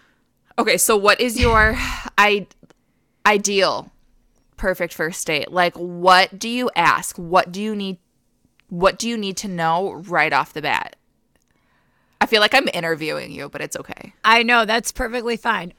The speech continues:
Speaker 2: <clears throat> Well, obviously, he has to know Jesus first. That's number one. Um, before the date even, like,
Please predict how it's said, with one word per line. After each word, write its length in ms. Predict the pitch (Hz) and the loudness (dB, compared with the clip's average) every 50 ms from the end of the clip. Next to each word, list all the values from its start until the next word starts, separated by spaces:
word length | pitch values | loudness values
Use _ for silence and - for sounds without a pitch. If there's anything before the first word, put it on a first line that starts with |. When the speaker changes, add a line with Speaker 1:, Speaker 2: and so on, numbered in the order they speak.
| _ - | _ -4
Speaker 2:
<clears throat> 680 | 269 339 381 - - 302 - - - 277 240 220 196 | -4 -4 -4 -4 -6 -8 -6 -4 -4 -4 -4 -4 -6
Well, 160 | 208 226 247 208 | -4 -4 -2 2
obviously, 460 | 208 247 269 277 311 294 - 330 311 | 2 2 2 0 -4 -8 -6 -8 -8
he 180 | 247 - 277 240 | -8 -8 -6 -2
has 240 | 226 233 226 - - | -2 -2 -2 -2 -8
to 80 | 240 | -10
know 160 | 220 214 214 | -8 -10 -10
Jesus 440 | 202 180 190 185 180 180 196 185 - | -8 -8 -8 -8 -8 -10 -10 -12 -12
first. 460 | - 175 147 135 131 - - - - _ _ _ _ _ _ _ _ _ _ _ _ _ _ _ _ _ _ _ _ | -12 -12 -16 -16 -16 -18 -18 -18 -20 _ _ _ _ _ _ _ _ _ _ _ _ _ _ _ _ _ _ _ _
That's 320 | 233 208 220 214 - - | 0 0 0 -2 -4 -6
number 280 | 226 214 220 214 233 226 | -4 -6 -4 -2 -2 -2
one. 380 | 214 196 175 135 110 - 220 - _ _ _ _ _ _ _ _ _ _ _ _ _ _ _ _ _ 190 | -2 -4 -6 -8 -12 -14 -20 -20 _ _ _ _ _ _ _ _ _ _ _ _ _ _ _ _ _ 2
Um, 500 | 202 196 196 190 185 185 185 185 185 - _ _ _ 202 190 | 2 4 4 2 0 -2 -4 -8 -12 -16 _ _ _ -12 -6
before 500 | 180 247 240 - - - 226 220 269 330 | -6 -6 -6 -6 -6 -4 0 0 0 0
the 100 | 247 220 | 0 -4
date 320 | 175 - 190 160 156 143 _ | -6 -6 -8 -8 -8 -12 _
even, 440 | - 196 185 165 147 151 147 160 180 | -12 -10 -10 -10 -12 -12 -16 -14 -10
like, 240 | 185 196 190 - | -10 -10 -10 -10